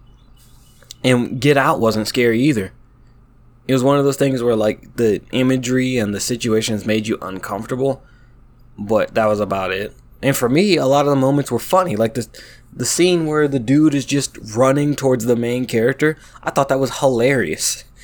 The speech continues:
And he just books a right turn. <laughs> That was hilarious. I didn't even see, um, Us. I didn't even see Us. I don't know what it's about. Um, and then there was another movie called Nope that's coming out this year. I j-, none of these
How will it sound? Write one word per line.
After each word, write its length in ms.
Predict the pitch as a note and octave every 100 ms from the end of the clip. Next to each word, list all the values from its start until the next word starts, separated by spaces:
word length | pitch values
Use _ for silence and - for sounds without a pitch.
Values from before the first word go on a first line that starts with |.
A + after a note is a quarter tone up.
| -
And 120 | B2 B2
he 80 |
just 320 | A#2+ A#2 G2+ G#2
books 260 | C#3+ -
a 100 | B2
right 320 | A2+ G#2+ -
turn. 340 | - G#2+ A2+ C3 -
<laughs> 380 | D#3 - D3 A2+ -
That 180 | A2 C3
was 180 | D3+
hilarious. 580 | - G#2+ A2+ F#2 - - - - - - - - -
I 80 | D3
didn't 160 | D#3+
even 220 | C#3 B2
see, 440 | A#2 - C#3 B2+ A2+
um, 540 | E2 G2 G2+ G2 F#2+ - _ _ _ - - - - -
Us. 320 | B2+ - -
I 80 | A#2
didn't 160 | A#2
even 140 | G2+ F#2
see 220 | - G2+
Us. 300 | - E2 - -
I 80 |
don't 160 | F#2+ G2
know 80 | F2+
what 140 | F2+
it's 140 | E2 -
about. 380 | E2 E2 - - - - _ - _ _ _ - _ - -
Um, 420 | F#2+ F#2 F#2 F#2 - - - -
and 100 | A#2
then 100 | A#2
there 100 | A#2
was 100 | G#2+
another 280 | G#2 G#2 A2
movie 220 | A2 G#2+
called 300 | G#2 G#2+ F2+
Nope 340 | G#2 A2 A2+ -
that's 240 | G#2 -
coming 240 | A2+ A2+
out 140 | G#2 F#2+
this 180 | A#2+ A#2
year. 300 | A2+ A2 -
I 120 | G#2 G#2
j-, 140 | - - - - - - -
none 240 | B2 D3 F3+
of 80 |
these 340 | E3+ E3 C#3